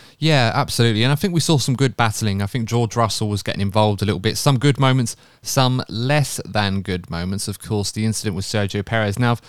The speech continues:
this is an interesting one this weekend because, of course, we talked about this last weekend, or I talked about it with Lee at the British Grand Prix, and I wasn't happy with the fact that, um, Max Verstappen was able to get his elbows out and force Mick Schumacher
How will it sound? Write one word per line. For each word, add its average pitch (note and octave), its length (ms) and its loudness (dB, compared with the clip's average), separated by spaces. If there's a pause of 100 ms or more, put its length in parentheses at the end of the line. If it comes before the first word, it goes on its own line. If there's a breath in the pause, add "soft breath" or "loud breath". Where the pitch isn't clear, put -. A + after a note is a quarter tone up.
(1040 soft breath)
this F3+ 300 0
is D#3+ 140 4
an D3 80 4
interesting A#2+ 540 2
one F#2+ 160 0
this F#2+ 180 -4
weekend F#2 360 -2
because, A#2 500 2
of B2 200 -4
course, D#3+ 380 2
we F#3 160 0
talked F#3 280 -4
about B2 280 0
this A2 180 -2
last A2+ 280 2
weekend, G#2+ 260 0
or G#2 100 2
I G#2+ 60 2
talked A2 240 -2
about G#2 160 0
it E2 80 -2
with F#2+ 140 -6
Lee A2 120 0
at F2 60 -2
the F2+ 80 -8
British G2+ 240 -2
Grand G2 240 0
Prix, G#2 160 0
and G#2+ 100 4
I C#3 40 6
wasn't C#3 320 2
happy G#2+ 540 -2 (380 soft breath)
with A2+ 340 0
the G#2 120 -4
fact G2+ 540 -4
that, G2 340 -4
um, G2 460 0 (200)
Max A2 340 -2
Verstappen G#2+ 460 0
was G2+ 140 0
able G#2+ 240 0
to - 80 -4
get - 120 -4
his G2+ 100 0
elbows G2+ 420 2
out G2 240 0
and G2 180 -2
force G2+ 400 -2 (320 loud breath)
Mick A#2+ 160 -2
Schumacher G#2 680 2